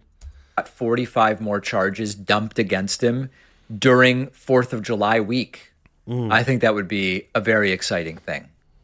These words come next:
Speaker 1: Staying properly nourished is ju-
Speaker 2: Oh, now he's back on the selling stuff. So, yeah, rightio, mate.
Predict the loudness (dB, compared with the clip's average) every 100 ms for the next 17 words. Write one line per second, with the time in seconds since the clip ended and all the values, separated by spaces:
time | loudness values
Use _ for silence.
0 | _ -16 -6 -2 0 2 0 2 4 4
1 | 2 0 0 4 4 4 0 -4 0 0
2 | 0 0 -2 -2 _ _ -6 -2 0 2
3 | 2 2 0 2 0 4 4 4 4 0
4 | 0 -18 -16 2 6 8 6 2 -4 -18
5 | -4 2 2 2 -6 -14 -12 -12 _ -2
6 | 4 4 6 2 2 2 0 -2 -6